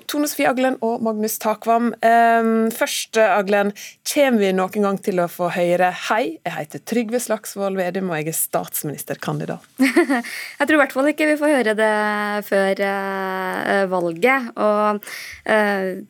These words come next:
Speaker 2: Trygve har jo vært så konsistent i sitt budskap, og ikke ville i det hele tatt snakke om, eh, posisjoner, så jeg tror nok han klarer å holde det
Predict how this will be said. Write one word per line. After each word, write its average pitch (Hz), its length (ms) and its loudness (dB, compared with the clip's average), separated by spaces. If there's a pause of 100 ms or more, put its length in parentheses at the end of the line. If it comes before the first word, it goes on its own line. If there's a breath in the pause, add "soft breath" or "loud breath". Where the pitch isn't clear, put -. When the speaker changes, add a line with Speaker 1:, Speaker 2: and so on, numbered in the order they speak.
(100)
Speaker 2:
Trygve 196 460 2
har 202 100 4
jo 196 160 4
vært - 160 -4
så 190 160 2
konsistent 196 640 0
i 202 60 -4
sitt - 260 -8
budskap, 202 560 0
og 202 400 2
ikke 190 540 -2
ville 190 280 2 (100)
i 185 40 0
det 196 140 0
hele 190 240 0
tatt - 160 -8
snakke - 320 -6
om, 185 340 -2
eh, 185 220 -4
posisjoner, 202 640 2
så 220 160 0
jeg 220 80 -2
tror 208 100 0
nok 190 140 -2
han 214 80 -2
klarer 202 300 2
å - 20 4
holde 185 340 2
det 190 360 2